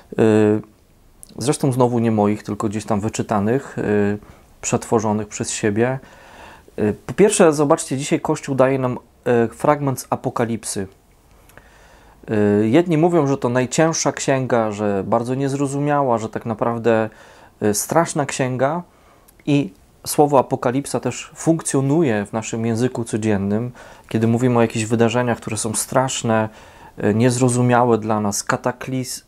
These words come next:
kataklizmy wszelkiego rodzaju. Bardzo często powstają filmy,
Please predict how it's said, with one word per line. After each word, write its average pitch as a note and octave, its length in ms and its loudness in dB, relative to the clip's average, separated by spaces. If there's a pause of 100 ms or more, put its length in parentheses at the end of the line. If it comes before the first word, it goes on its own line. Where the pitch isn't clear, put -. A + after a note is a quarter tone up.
(120)
kataklizmy B2+ 840 -4
wszelkiego A#2 500 -2
rodzaju. A2 520 0 (460)
Bardzo B2 280 6
często B2+ 320 -2
powstają A#2+ 400 0
filmy, C3+ 500 2